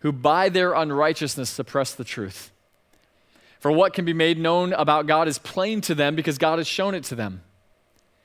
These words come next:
For his invisible attributes, namely his eternal power and divine nature, have been clearly perceived ever since the creation of the world in the things that have been made, so that they are without excuse." The earth is filled with the glory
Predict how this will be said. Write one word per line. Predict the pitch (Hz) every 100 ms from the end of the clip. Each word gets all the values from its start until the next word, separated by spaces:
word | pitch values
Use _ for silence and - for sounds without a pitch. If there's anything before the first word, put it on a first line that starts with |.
| _ _ _ _ _ -
For | 180
his | 185 190
invisible | 175 202 196 196
attributes, | 175 180 - 143 165 -
namely | 165 175 190 165
his | 156
eternal | 151 - 185 160
power | 165 170 175
and | 180 160
divine | 151 156 151
nature, | 156 170 160 147
have | 143
been | 143 147
clearly | - - 185 208 208
perceived | 202 175 - 143 131 127
ever | 165 190 214
since | 220 190
the | 190
creation | - 175 170 165 180
of | 160
the |
world | 147 156 139 127
in | 147 139
the |
things | 127 175 190 190 175
that | 160
have | 160 160
been | 170 143
made, | 117 113 110 - - _
so | - 143 123
that | 123 135 147 135
they | 131 131
are | 127
without | 117 113 123 107 101 - - _ _ -
excuse." | - - 107 92 - - _ _ _ _ _ _ _ _ _ _ _ _ _ _ _ _
The | 123 135
earth | 139 135
is | 123 -
filled | 127 120
with | 110
the | 104
glory | 104 101 98